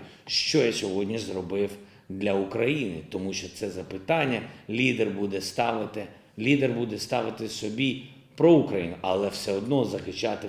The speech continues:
він буде свою державу. Так само, як і люд-, люди, звичайні люди, які просто виходять на вулиці з нашими прапорами.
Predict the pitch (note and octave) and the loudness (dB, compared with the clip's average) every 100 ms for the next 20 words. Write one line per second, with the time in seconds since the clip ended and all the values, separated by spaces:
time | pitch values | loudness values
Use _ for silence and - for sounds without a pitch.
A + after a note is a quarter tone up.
0 | F#2+ F#2+ F#2+ F#2+ F#2+ - - - - C3 | -8 -8 -4 -4 -4 -8 -20 -18 -2 2
1 | A#2 G#2+ G#2 G2+ E2+ - - - _ C3 | 2 2 0 -2 -4 -6 -16 -20 _ 0
2 | B2+ - E3+ F3+ E3+ D#3 D3+ - C#3 - | 2 6 8 8 6 6 4 4 -4 -6
3 | - - - B2 C3+ C#3 A2+ C#3+ D#3+ E3+ | -14 -18 -4 0 4 2 4 6 8 8
4 | G2+ G#2+ G#2+ A#2 D3+ D3 C#3+ C#3+ E3+ D#3 | 4 0 -2 0 2 4 4 6 6 6
5 | A2 G#2+ A#2 C#3+ C#3+ C#3 C3 - A2+ G#2 | 4 4 2 0 0 4 4 4 -2 -2
6 | A2+ G#2 G2+ G2+ G2+ C#3 D#3+ C#3+ - B2 | 0 -2 -2 -4 0 4 4 4 0 -6
7 | - - - - A2 C3+ C3+ C3+ C3+ B2 | -8 -18 -20 -14 -4 0 0 0 -2 -2
8 | C3+ C3 C3 C3 C3+ C3+ | -2 -2 0 0 0 0